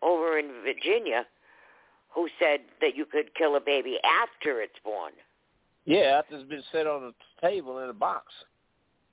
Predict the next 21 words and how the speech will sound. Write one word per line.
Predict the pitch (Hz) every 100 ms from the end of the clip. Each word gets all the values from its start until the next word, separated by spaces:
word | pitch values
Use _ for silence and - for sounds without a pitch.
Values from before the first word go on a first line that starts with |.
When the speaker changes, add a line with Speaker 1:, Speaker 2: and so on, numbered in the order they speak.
| 208
Speaker 1:
Yeah, | 214 135 -
that | 196 247
is | 277 190
not | 240 240 233
an | 202
abortion. | - 220 269 - - - - - - -
Once | 151 226 254 -
the | -
baby | 196 262 247 220
is | 214
outside | 180 208 - - 208 202 190
the | 165
mother, | 170 208 160 131
it's | 143 -
born. | 156 190 147 123
The |
mother | 127 160 170 180
is | 156 131
no | 151 147 135
longer | 143 147 131 127 -
pregnant | 185 202 117 87